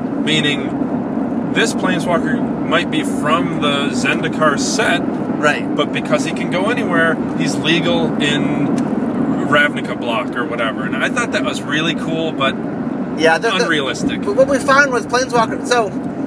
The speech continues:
Speaker 2: another thing that, that was important to us is, once we decided to make Planeswalker cards, and we knew the importance they had in the whole game,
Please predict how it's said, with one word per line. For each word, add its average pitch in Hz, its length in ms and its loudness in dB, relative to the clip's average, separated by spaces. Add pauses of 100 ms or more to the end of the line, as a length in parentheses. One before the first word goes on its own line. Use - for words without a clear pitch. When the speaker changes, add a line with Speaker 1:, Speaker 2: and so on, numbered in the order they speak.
(300)
Speaker 2:
another 254 280 4
thing 233 200 0
that, 160 320 0
that 160 220 2
was 170 120 -4
important 190 340 2
to 170 100 0
us 143 260 2
is, 139 260 0
once - 480 0
we 285 100 0
decided 220 380 2
to 190 60 -4
make 196 140 -2
Planeswalker 185 600 0
cards, 127 460 2
and - 680 -2
we 208 100 0
knew 233 240 0
the 240 100 -4
importance 226 420 2
they 196 120 2
had 185 320 4
in 175 380 -4
the 160 100 2
whole 170 160 0
game, 165 500 2